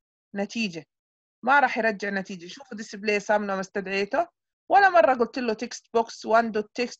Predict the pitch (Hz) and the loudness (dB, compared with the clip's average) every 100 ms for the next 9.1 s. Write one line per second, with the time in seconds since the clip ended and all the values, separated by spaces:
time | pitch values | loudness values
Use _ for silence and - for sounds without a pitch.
0 | - 208 240 233 220 196 - 202 208 202 | -12 -2 2 2 2 -4 -14 -8 -4 -4
1 | - 165 - _ _ _ _ _ _ _ | -4 -6 -6 _ _ _ _ _ _ _
2 | - 240 240 233 226 226 - 240 220 254 | 4 6 6 4 2 -2 -4 -6 0 4
3 | 269 240 - 202 185 190 _ _ _ _ | 4 2 -2 -4 -4 -10 _ _ _ _
4 | _ - 196 208 269 294 262 269 277 226 | _ -4 -2 0 2 2 4 6 4 4
5 | 220 208 196 196 190 185 180 170 170 175 | 2 0 -2 -6 -6 -6 -10 -10 -10 -10
6 | 175 254 269 240 247 247 - 277 294 269 | -6 -6 -4 -2 0 -2 -4 -4 -2 -2
7 | 226 247 254 285 339 _ _ _ _ - | -4 -4 -6 -6 -8 _ _ _ _ 2
8 | 240 185 - - 226 247 240 233 233 226 | 4 4 0 -2 0 0 -2 -2 -2 -2
9 | 233 | -4